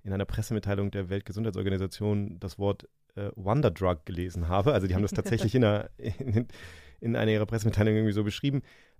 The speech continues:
Ähm, das hat tatsächlich wahnsinnig viel geändert und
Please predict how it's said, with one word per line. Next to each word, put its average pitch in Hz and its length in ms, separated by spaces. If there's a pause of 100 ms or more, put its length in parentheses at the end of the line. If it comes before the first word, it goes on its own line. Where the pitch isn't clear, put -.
Ähm, 117 300
das 110 140
hat - 80
tatsächlich 135 320
wahnsinnig 113 320
viel 113 160
geändert 107 480
und 101 720